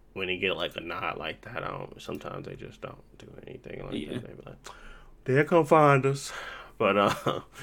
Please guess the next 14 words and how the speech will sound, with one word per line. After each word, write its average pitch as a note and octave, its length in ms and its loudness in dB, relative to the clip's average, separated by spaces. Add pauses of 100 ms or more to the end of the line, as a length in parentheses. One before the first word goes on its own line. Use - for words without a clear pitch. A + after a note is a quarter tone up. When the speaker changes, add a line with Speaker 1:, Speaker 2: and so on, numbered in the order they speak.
Speaker 1:
<laughs> F#3 360 -4
uh, G2+ 260 8
best C3+ 360 8
action A#2+ 580 6
or G#2 220 0
venture. G#2 640 -2 (240)
Um, G2 580 -2 (640)
that, - 280 6
that D3+ 220 6
character, E3 480 2
that, E3 260 6 (220)
that G3 180 -2
category C#3+ 560 6
was G#2 520 -4